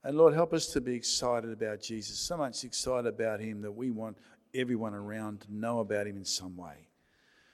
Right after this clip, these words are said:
Help us to do that in a, in a respectful, caring, gentle way,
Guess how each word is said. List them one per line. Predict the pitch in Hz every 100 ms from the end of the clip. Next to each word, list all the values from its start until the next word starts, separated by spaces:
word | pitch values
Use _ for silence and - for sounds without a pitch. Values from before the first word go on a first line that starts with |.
| _
Help | 135 139
us | 147 -
to | 123
do | 113 123
that | 120 113
in | 107
a, | 101 - - - -
in |
a | 98 -
respectful, | 113 - - 131 131 - 139 131 131 127 - - -
caring, | - 135 127 127 123 123 123 - - -
gentle | - 127 123 113
way, | 113 113 113 110